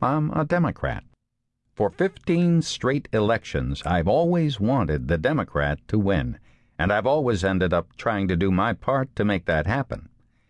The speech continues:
But how deeply my emotions get invested in the effort has depended, now that I think about it, on three things. First, the apparent scariness, dangerousness, or wickedness of the Republican nominee,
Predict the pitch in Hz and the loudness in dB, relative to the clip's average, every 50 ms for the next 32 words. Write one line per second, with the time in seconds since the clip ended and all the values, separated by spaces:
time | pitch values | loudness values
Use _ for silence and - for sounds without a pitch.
0 | _ _ - - 110 110 151 190 202 185 175 139 117 139 160 208 - - - 165 | _ _ -4 -4 -2 0 0 0 0 -2 -4 -4 -2 0 -2 -2 -2 -2 0 0
1 | 160 160 156 147 117 107 104 101 104 107 110 107 - - 95 90 82 - 95 85 | 2 2 2 2 2 2 2 2 2 2 0 0 -2 -2 -2 -2 -2 0 -2 0
2 | 80 82 82 82 76 - 139 151 - - - 139 123 113 127 123 120 120 117 117 | 2 2 2 2 2 2 0 0 -2 -4 -4 -4 -2 0 0 0 0 0 0 0
3 | 117 - - 139 139 117 107 104 107 107 - 98 - - - 120 113 101 87 90 | 0 -2 -2 -2 0 0 0 0 -2 -2 -6 -4 -2 -2 0 0 0 0 0 0
4 | 104 110 - - - - _ _ _ _ - 107 107 95 92 87 82 78 76 78 | 0 -4 -4 -8 -18 -20 _ _ _ _ -2 0 0 0 0 0 0 0 0 2
5 | 73 71 - - 135 131 - - 73 67 67 64 65 67 65 78 - - - _ | 0 0 -2 -2 -2 -2 0 -2 -2 -2 -2 -4 -4 -4 -4 -4 -6 -6 -14 _
6 | _ _ - 85 85 82 80 71 - - _ _ _ _ _ - 135 160 165 156 | _ _ -4 -2 0 0 0 -2 -4 -8 _ _ _ _ _ -2 0 0 0 0
7 | 156 - - 139 127 85 62 123 120 - - - - - - - _ _ _ _ | -2 -4 -4 -2 -2 -2 -2 -4 -8 -10 -14 -20 -20 -20 -20 -20 _ _ _ _
8 | _ _ _ _ - 151 151 - - - - - - - - _ _ _ _ _ | _ _ _ _ -2 0 0 0 -2 -4 -6 -8 -14 -18 -20 _ _ _ _ _
9 | _ _ _ 104 104 95 90 - 143 156 147 143 127 - - - - - - - | _ _ _ -2 0 0 0 0 0 0 0 -2 -2 -4 -8 -14 -12 -12 -4 -2
10 | 151 160 156 127 92 73 69 69 76 82 - - - - _ _ _ _ _ _ | 0 2 2 2 0 0 0 0 0 -2 -2 -4 -10 -12 _ _ _ _ _ _
11 | - 76 110 123 139 123 107 87 87 76 80 78 - - 80 80 80 87 85 - | -4 -2 0 0 0 0 0 0 0 0 0 -2 -2 -2 -2 0 0 0 -2 -2
12 | - 73 82 85 82 76 71 - - - _ _ _ _ - 139 139 175 - - | -2 0 0 2 2 0 -2 -4 -8 -16 _ _ _ _ -4 -2 -2 -2 -2 -4
13 | - 67 64 - 131 - - - - - - - 73 69 65 76 71 73 78 76 | -6 -6 -4 -4 -4 -2 -2 -4 -4 -6 -4 -4 -4 -2 -2 -2 0 0 -2 -2
14 | - 120 123 120 104 87 - 98 90 90 82 78 76 71 67 67 65 60 64 67 | -2 -4 -2 -2 -4 -4 -4 -2 0 0 0 2 0 0 0 -2 -4 -4 -4 -4
15 | 64 90 120 | -2 -2 -4